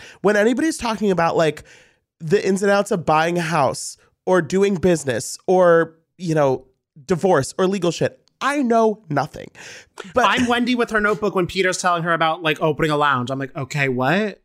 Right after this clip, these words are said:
Speaker 1: I'm
Speaker 2: <laughs> Yeah.
Speaker 1: It's like Teresa making the phone call to Joe, "Want to make peace." Uh, <laughs> but that's, that's my understanding of business. But to hear that all of this stuff is in Greg's name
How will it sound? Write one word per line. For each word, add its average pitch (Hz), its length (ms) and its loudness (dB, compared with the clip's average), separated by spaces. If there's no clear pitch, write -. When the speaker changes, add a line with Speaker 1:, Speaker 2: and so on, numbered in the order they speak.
Speaker 1:
I'm 175 160 2
Speaker 2:
<laughs> - 160 -2
Yeah. 165 260 -2
Speaker 1:
It's - 380 -8
like 226 200 0
Teresa 185 360 0
making 180 220 0
the 175 80 -2
phone 160 200 0
call 160 160 -2
to 143 60 -8
Joe, 151 200 2
"Want 160 400 0
to 165 240 2
make 156 320 0
peace." - 320 -2
Uh, 196 180 4
<laughs> 170 1040 -4
but 226 200 0
that's, 190 300 -4
that's 180 280 0
my 202 120 2
understanding 185 400 0
of 156 100 -4
business. - 360 -6
But - 420 -4
to 247 120 -8
hear 262 420 -4
that 170 480 -2
all 196 220 2
of 214 120 -2
this 220 200 0
stuff 175 320 0
is 156 300 -4
in 147 360 0
Greg's 160 520 -2
name 135 460 -4